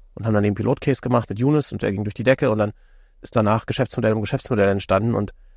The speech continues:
das war noch bevor es überhaupt TikTok-Werbung gab. Also man musste, man konnte eigentlich nur organisch posten in den Anfangstagen. Und es war eine witzige Zeit und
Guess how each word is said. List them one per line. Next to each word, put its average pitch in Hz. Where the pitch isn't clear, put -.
das -
war 80
noch 95
bevor 110
es 120
überhaupt 104
TikTok-Werbung 120
gab. 95
Also 98
man 107
musste, 123
man 117
konnte 135
eigentlich 117
nur 131
organisch 113
posten -
in -
den 110
Anfangstagen. 107
Und 110
es 110
war 123
eine 143
witzige 160
Zeit 113
und 120